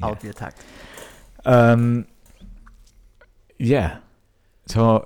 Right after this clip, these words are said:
Speaker 2: Tom is, uh, I'd say fairly, fairly woke, but also fairly controversial guy.
Speaker 1: I would
Speaker 2: Would you
Speaker 1: agree.
Speaker 2: not say?
Speaker 1: I think that,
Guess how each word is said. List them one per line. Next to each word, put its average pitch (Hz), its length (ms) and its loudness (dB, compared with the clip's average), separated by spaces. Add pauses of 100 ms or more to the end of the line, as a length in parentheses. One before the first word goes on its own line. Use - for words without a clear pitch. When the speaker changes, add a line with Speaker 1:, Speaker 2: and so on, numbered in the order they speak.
Speaker 2:
Tom 113 280 0
is, 95 300 -2
uh, 80 1800 -4
I'd 92 220 -8
say 85 340 -6
fairly, 78 800 -8 (1300)
fairly 90 340 -2
woke, 85 520 -4 (180)
but 85 160 -8
also 85 380 -8
fairly 80 340 -8
controversial 78 800 -10 (800)
guy. 80 300 -6 (200)
Speaker 1:
I 170 60 -6
would 220 80 -6
Speaker 2:
Would - 60 -8
you 98 40 -2
Speaker 1:
agree. 95 80 -2
Speaker 2:
not 98 100 -6
say? 117 220 -4 (380)
Speaker 1:
I 156 80 -10
think - 160 -16
that, - 260 -18